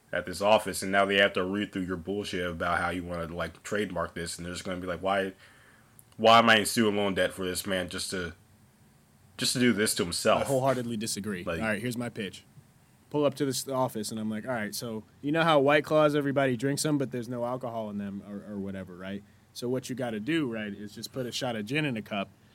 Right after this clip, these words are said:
Speaker 2: um, any sort of cup, drinking receptacle, whatever you got."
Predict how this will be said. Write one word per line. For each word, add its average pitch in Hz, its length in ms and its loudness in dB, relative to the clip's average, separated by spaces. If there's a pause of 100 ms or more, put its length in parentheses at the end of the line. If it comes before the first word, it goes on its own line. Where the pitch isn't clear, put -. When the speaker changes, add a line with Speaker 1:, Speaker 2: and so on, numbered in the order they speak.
(140)
Speaker 2:
um, 113 220 -4
any 180 140 6
sort 202 240 4
of 165 80 -2
cup, 147 260 2
drinking 143 320 -4
receptacle, 117 580 -6
whatever 120 280 -6
you 120 80 -2
got." 113 340 -2